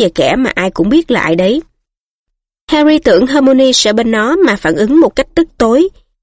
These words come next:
Về đâu cô nàng chỉ thở dài và rầu rĩ nói, "Ừ, Lavender cũng nghĩ vậy."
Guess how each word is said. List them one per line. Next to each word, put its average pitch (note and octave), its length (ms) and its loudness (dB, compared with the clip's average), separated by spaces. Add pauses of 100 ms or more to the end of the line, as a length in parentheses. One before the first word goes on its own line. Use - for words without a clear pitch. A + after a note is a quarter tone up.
(160)
Về G3 160 2
đâu G3+ 240 2
cô A3 140 0
nàng G3+ 240 0
chỉ F3 160 -2
thở F#3 160 -2
dài G3+ 420 0
và F3+ 100 2
rầu D#3+ 240 0
rĩ D3+ 100 0
nói, G#3 360 -2 (840)
"Ừ, G3 280 2 (380)
Lavender G#3 580 0
cũng F3+ 180 0
nghĩ F#3 140 0
vậy." F#3+ 240 0